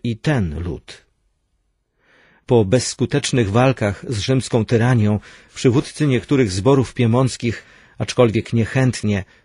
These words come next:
poddali się władzy papieskiej, przed którą cały świat zdawał się chylić czoła.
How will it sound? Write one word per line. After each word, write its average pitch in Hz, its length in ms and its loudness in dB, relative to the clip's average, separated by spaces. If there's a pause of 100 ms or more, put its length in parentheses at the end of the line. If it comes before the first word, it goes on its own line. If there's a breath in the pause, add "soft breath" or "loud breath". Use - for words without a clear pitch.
(140 soft breath)
poddali 120 480 0
się 101 160 -2
władzy 98 320 -2
papieskiej, 110 720 -2 (380 soft breath)
przed - 240 -4
którą 123 340 2
cały 139 360 0
świat - 520 -2
zdawał 101 480 -2
się - 140 -4
chylić 101 640 -6
czoła. 85 480 -6